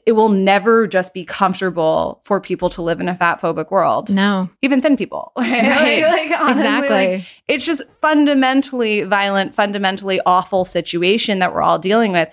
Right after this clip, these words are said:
Speaker 1: How are we gonna harm reduce? How do we take care of ourselves through this process? How do we do the best that we can to be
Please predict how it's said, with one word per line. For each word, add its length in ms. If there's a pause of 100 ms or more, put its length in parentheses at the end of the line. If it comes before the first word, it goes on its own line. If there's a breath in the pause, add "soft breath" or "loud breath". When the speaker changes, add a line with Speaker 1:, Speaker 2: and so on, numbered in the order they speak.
(220 loud breath)
Speaker 1:
How 140
are 140
we 100
gonna 160
harm 380
reduce? 380
How 140
do 60
we 100
take 260
care 280
of 100
ourselves 800
through 320
this 160
process? 520
How 120
do 80
we 140
do 360
the 100
best 420
that 140
we 180
can 460
to 240
be 460